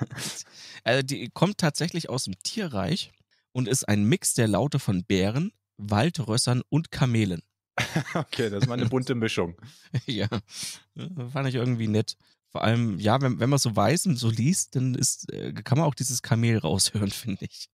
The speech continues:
Speaker 2: Stimmt, wenn ich jetzt so drüber nachdenke, ja.
Speaker 1: Ja, dieses <laughs> ist schon sehr kamelig.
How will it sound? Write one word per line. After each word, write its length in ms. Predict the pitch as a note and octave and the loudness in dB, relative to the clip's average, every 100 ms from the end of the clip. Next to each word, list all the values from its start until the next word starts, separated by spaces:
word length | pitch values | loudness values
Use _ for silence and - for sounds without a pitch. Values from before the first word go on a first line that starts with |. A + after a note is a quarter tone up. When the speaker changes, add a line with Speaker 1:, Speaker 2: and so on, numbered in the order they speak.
| - | -4
Speaker 2:
Stimmt, 580 | - - - F#3+ F#3+ - | -2 -2 -2 -2 -2 0
wenn 100 | F#2+ | 0
ich 80 | |
jetzt 160 | G2 - | 0 0
so 60 | B2+ | -2
drüber 280 | - G2+ | 0 0
nachdenke, 580 | F#2 F#2 - C#3+ D3 C#3+ | 2 0 0 -4 0 0
ja. 420 | B2+ G#2 F#2+ G#2 - _ | 2 2 0 -4 -12 _
Speaker 1:
Ja, 100 | B2 | -8
dieses 320 | A2+ A2 G2+ | -6 -2 -2
<laughs> 2250 | - B2+ C3+ D3+ A3+ B2+ - - A2+ - - - - - - - - - - - - - F3+ | 0 2 4 4 4 2 0 -14 -16 -12 -6 -4 -2 -2 -2 -6 -8 -14 -18 -18 -18 -18 -14
ist 120 | D3 - | -12 -4
schon 140 | C3 | -2
sehr 160 | B2 A2+ | -2 -4
kamelig. 500 | A2 A2 G#2 G#2+ | -4 -4 -4 -8